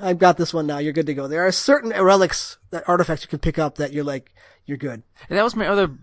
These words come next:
Speaker 2: biggest problem. It was way too luck based on the relics.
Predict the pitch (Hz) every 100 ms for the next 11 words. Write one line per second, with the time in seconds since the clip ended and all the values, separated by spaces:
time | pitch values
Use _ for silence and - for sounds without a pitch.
0 | - - 131 120 - 120 110 110 110 107
1 | 113 175 214 160 - 160 143 110 _ _
2 | _ _ _ _ _ _ _ - 131 127
3 | 135 117 - 110 95 92 - - -